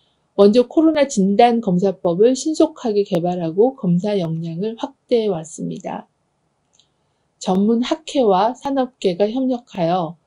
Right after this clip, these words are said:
코로나 피씨알 진단 키트를 신속하게 개발하고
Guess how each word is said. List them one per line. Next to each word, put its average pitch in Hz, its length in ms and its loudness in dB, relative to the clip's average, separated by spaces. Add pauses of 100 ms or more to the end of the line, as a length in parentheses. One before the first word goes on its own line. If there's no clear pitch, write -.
(220)
코로나 240 560 -2
피씨알 208 560 0
진단 190 440 -4
키트를 202 560 -2
신속하게 262 600 -6
개발하고 165 800 -4